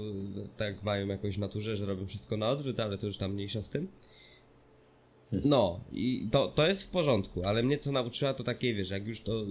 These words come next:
Speaker 1: sumienności, nie? Znaczy sumienności, regularności, ale to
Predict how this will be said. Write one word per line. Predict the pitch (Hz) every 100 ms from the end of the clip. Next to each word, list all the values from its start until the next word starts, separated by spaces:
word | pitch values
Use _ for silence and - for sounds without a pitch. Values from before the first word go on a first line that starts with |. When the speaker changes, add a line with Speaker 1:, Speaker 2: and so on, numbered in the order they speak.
| -
Speaker 1:
sumienności, | - 139 127 123 123 101 - 82
nie? | 85 98 117 95
Znaczy | 107 120 123
sumienności, | - 120 107 104 - 80
regularności, | 117 117 127 131 120 127 117 - 101
ale | 98 107
to | 120